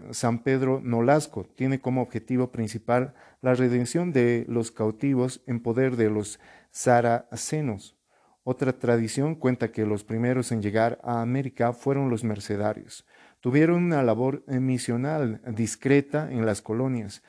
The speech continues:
acompañando en la conquista a personajes como Hernán Cortés, Francisco Pizarro y Diego de Almagro. Su labor misional Llegó a lugares como Guatemala, Tucumán, Chile, Perú y Bolivia.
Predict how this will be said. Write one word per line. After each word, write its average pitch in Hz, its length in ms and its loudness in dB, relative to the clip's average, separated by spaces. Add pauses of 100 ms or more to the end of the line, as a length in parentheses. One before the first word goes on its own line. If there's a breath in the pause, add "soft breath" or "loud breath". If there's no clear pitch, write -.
(240 loud breath)
acompañando 156 920 2
en 127 160 0
la 113 140 2
conquista 123 800 -2
a 139 120 -4
personajes 131 680 0
como 110 300 -4
Hernán 117 380 0
Cortés, 123 600 0 (280 loud breath)
Francisco 143 640 0
Pizarro 131 640 2
y 135 100 -4
Diego 123 300 2
de 110 120 0
Almagro. 113 580 -4
Su - 200 -2
labor 131 320 4
misional 131 600 0 (320 soft breath)
Llegó 135 300 6
a 165 80 4
lugares 139 480 2
como 113 260 -2
Guatemala, 123 640 0
Tucumán, 123 580 -4 (140)
Chile, 156 340 2
Perú 131 460 -2
y 143 100 -8
Bolivia. 113 460 0